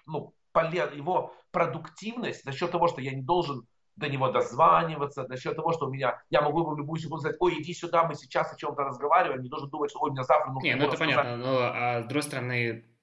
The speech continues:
Speaker 2: нехватка кадров, о которой говорят, что ты ещё не найдёшь такого разработчика.
Speaker 1: Прекрасно, это, ну, хорошо, это, это есть, это никуда не меняется. Да, действительно, найти разработчика здесь очень тяжело, но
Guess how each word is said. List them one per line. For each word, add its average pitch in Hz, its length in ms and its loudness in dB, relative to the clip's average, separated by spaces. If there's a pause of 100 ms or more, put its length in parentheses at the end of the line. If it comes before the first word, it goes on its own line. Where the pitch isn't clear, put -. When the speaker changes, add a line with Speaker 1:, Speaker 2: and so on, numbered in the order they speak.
(120)
Speaker 2:
нехватка 117 500 -6
кадров, 127 380 -4
о - 20 -14
которой 117 320 -8
говорят, 117 220 -2
что - 180 -14
ты - 80 -14
ещё 110 220 -12
не 117 100 -10
найдёшь 113 500 -8 (600)
такого 117 260 -10
разработчика. 113 760 -12 (1080)
Speaker 1:
Прекрасно, 127 760 2
это, 117 360 -2
ну, 101 160 -12 (300)
хорошо, - 540 -2
это, 107 220 -2
это 104 320 -2
есть, 107 380 -4
это 107 120 -10
никуда 107 280 -4
не 98 120 -6
меняется. 110 600 -4
Да, 135 180 4
действительно, 131 340 -6
найти 90 200 -4
разработчика 110 540 -4
здесь 127 240 -8
очень 107 220 -8
тяжело, 123 540 -2 (480)
но 117 760 2